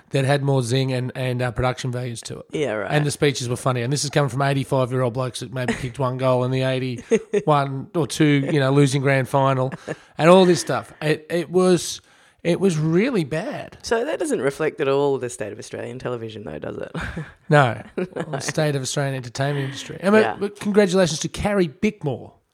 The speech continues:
Speaker 1: who won the gold and silver Luggies. We had a bit of a Peter Ford moment there. I knew that 'cause I heard it on the, uh, the news this morning. But, uh, I fell as-, I got about ten minutes in, fell asleep. I will
Speaker 2: <laughs>
Speaker 1: admit that.
Speaker 2: I believe you went, you went with the congratulations
Speaker 1: Well, you know,
Speaker 2: too.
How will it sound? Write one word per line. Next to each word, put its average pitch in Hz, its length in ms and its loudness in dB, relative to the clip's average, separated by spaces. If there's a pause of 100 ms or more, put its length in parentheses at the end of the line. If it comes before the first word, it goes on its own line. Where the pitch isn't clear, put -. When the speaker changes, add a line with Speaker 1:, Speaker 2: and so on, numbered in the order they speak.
Speaker 1:
who 143 140 2
won 147 180 2
the 139 100 -2
gold 147 420 4
and 185 220 2
silver 156 320 0
Luggies. 170 340 -2
We 175 80 2
had 156 80 4
a 147 60 -8
bit 175 120 2
of 151 60 0
a 147 140 0 (380)
Peter 175 220 2
Ford 180 280 4
moment 180 280 4
there. 202 200 2
I 180 60 2
knew 185 200 2
that 180 180 0
'cause 151 140 -10
I 165 80 2
heard 175 160 2
it 170 80 0
on 165 140 0
the, 165 260 -2
uh, 165 280 0
the 165 80 -4
news 170 220 0
this 160 200 -10
morning. 175 320 -12 (760)
But, 143 220 -8
uh, 135 200 -2
I 147 140 0
fell 143 220 0
as-, - 200 -8
I 139 160 0
got 180 320 0
about 160 200 -4
ten 156 180 2
minutes 143 180 0
in, - 120 4
fell - 220 0
asleep. 120 300 -2
I 127 100 0
will 127 180 0
Speaker 2:
<laughs> 120 60 0
Speaker 1:
admit 113 260 -4
that. 123 60 -8
Speaker 2:
I - 20 -4
believe 156 460 0
you 143 120 -4
went, 123 300 -8 (340)
you 165 140 2
went 165 220 2
with 139 180 -2
the 143 80 -2
congratulations 135 720 -4
Speaker 1:
Well, 285 100 6
you 302 60 4
know, 339 120 4
Speaker 2:
too. 127 260 -4